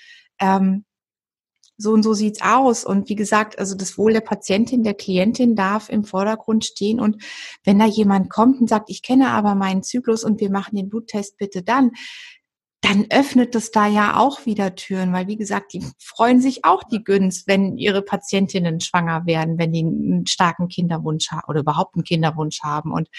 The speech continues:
in dem Moment, wo mehr Frauen darüber sprechen und sagen ganz offen, „Hey, ich habe mich beobachtet, das und das und das und tralala und schubidu“, weil es gehört doch zu unserem Körper und zu unserer Natur. Wir brauchen dann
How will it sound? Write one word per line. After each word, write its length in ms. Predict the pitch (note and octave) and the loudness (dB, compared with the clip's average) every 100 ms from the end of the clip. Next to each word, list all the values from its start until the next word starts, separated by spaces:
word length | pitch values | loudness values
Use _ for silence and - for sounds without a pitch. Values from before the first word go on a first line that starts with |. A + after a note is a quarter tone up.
| - - - - | -14 -14 -16 -8
in 260 | - C#4 - | -6 -6 0
dem 100 | C#4+ | 0
Moment, 440 | F#4+ F4+ B3+ A3 | 2 2 2 0
wo 80 | G3 | 0
mehr 340 | G3 A3+ D4+ F4 | 2 4 2 0
Frauen 420 | - D4 E4 C#4 | -2 0 2 2
darüber 340 | A#3+ A#3+ A3 | 2 0 -2
sprechen 640 | G#3 - C#4 D4+ C4 C#4+ E4 | -4 -4 -4 0 2 2 0
und 160 | A3 A3 | -2 0
sagen 380 | A#3 A#3 A#3 A#3 | 2 2 2 2
ganz 180 | A#3+ | 0
offen, 240 | - A#3 A3 | -2 -2 2
„Hey, 100 | C4+ | 2
ich 120 | C4+ | 0
habe 100 | B3 | -2
mich 160 | A3+ - | -2 -4
beobachtet, 680 | - B3+ C4+ C4 - B3+ | -8 -2 0 0 -4 -4
das 140 | A#3 A3 | -4 -2
und 140 | G3+ | -4
das 160 | G3 G3 | -4 -6
und 120 | F3+ | -2
das 300 | C#4 - - | 0 -2 -4
und 240 | G#3+ G#3 | -2 -2
tralala 480 | - G#3+ G3+ G3+ G#3 | 0 2 4 4 2
und 140 | G3 | 0
schubidu“, 540 | - C4 C4 B3+ C#4+ D#4 - - - - - | 0 0 2 2 2 0 -4 -16 -16 -16 0
weil 100 | G3+ | 2
es 120 | G3+ | 2
gehört 340 | - G3 D4 | -4 0 2
doch 100 | D4+ | 0
zu 160 | C#4 - | -4 -4
unserem 280 | G#3+ - F#3+ | -2 -2 -2
Körper 360 | - C4+ C#4 | 2 2 2
und 140 | F3+ F#3 | 0 0
zu 160 | - | -2
unserer 280 | - G3+ G3 | -2 -2 0
Natur. 360 | F#3+ F3+ - B3 | 0 -2 0 2
Wir 60 | |
brauchen 260 | F#3+ A3 - | 2 -2 -8
dann 100 | F#3+ | -14